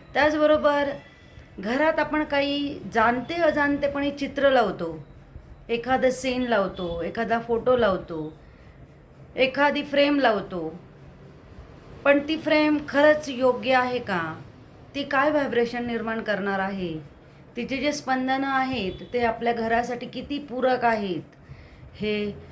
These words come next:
वास्तुतज्ञाला दाखवल्याशिवाय आपण घरात लावू नये. त्यामुळेही मोठ्या प्रमाणात वास्तुदोष हा तयार होतो. तर नक्कीच याचा विचार करा.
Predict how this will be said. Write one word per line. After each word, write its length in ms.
वास्तुतज्ञाला 800
दाखवल्याशिवाय 880
आपण 600
घरात 320
लावू 300
नये. 300
त्यामुळेही 640
मोठ्या 300
प्रमाणात 560
वास्तुदोष 640
हा 180
तयार 280
होतो. 420
तर 80
नक्कीच 480
याचा 320
विचार 420
करा. 340